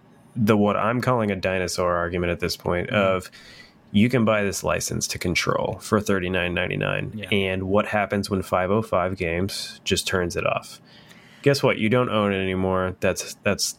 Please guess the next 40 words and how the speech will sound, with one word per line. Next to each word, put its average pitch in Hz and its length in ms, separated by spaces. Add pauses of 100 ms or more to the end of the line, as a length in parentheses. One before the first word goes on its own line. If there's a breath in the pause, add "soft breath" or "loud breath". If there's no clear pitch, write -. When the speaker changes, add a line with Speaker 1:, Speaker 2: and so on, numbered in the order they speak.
Speaker 1:
that's 101 200
the 113 100
way 98 140
the 95 100
cookie 104 280
crumbles. 90 520 (160)
Speaker 2:
Yep. 98 280
Speaker 1:
I, 104 40
I - 40
get 95 260
it. 85 160 (420 loud breath)
I 101 120
get 107 260
not 101 160
even 98 220
wanting 98 200
to 92 60
pay 101 220
a 92 60
full 101 200
sixty - 320
dollars 90 400
for 156 140
that. 87 300
But, 95 440
you 104 80
know, 92 380 (340)
if 107 160
you're 107 100
somebody 135 340
like 135 260
me 90 360 (760 loud breath)
who 104 180
literally 92 320
never 95 260
replays 98 420
games 82 260
again, 90 280 (180)
Speaker 2:
Mm-hmm. - 520
Speaker 1:
um, 90 600